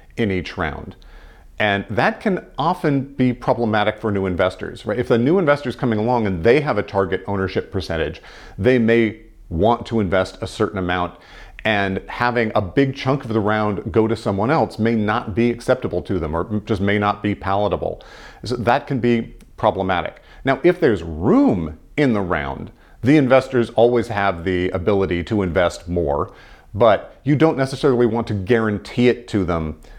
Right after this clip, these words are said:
That can screw things up. Savvy investors will want you to top up your option pool.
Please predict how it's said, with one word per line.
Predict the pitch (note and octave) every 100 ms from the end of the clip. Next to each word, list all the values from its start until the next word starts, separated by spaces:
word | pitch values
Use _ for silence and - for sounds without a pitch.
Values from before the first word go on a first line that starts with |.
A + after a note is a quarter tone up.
| - - - - - - - -
That | F#2 -
can | - F2
screw | E2 -
things | D2+ - F2
up. | - - - - - - - - -
Savvy | - - A3 F#3+
investors | C3 G#2 F#2+ - - - -
will | G#2 C3 B2
want | G#2+ A#2+ C3+
you | A#2 G#2+
to | - G#2+
top | - - D#3 D3+ - -
up | B2 - - -
your | G#2 G2+ -
option | F2+ F2+ - E2
pool. | - E2 D2